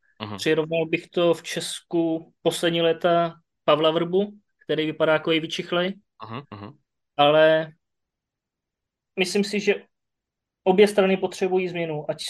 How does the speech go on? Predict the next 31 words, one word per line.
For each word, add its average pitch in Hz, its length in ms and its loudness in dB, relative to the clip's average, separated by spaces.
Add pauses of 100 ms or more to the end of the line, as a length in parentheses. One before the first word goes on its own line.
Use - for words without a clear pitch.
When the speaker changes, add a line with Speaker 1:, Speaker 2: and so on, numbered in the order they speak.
(220)
Speaker 2:
ať 165 220 0
Atletico 185 440 0
Madrid, 175 320 -2
tak 170 320 0 (120)
Diego 165 340 0
Simeone. 180 600 0 (1200)
A 156 360 6 (160)
když 165 220 -10
ta 180 120 2
změna 180 260 2
nastane, 180 360 0
jak 180 100 -2
si 190 100 -6
myslím, 185 380 -2
že 175 440 0 (420)
můžou 180 380 4
být 180 360 0 (300)
obě 175 220 -2
strany 170 720 -4
úspěšné. 147 600 -8 (140)
Speaker 1:
Přetransformoval 120 920 -2
hlavně 110 240 -2
Kokeho, 101 520 -4 (160)
a, 92 280 -6
na 98 240 -4
výborného 113 640 -8
univerzála 107 600 -2
ve 104 80 -6
středu 110 280 -8
hřiště. 104 440 -4 (460)
A 95 420 -4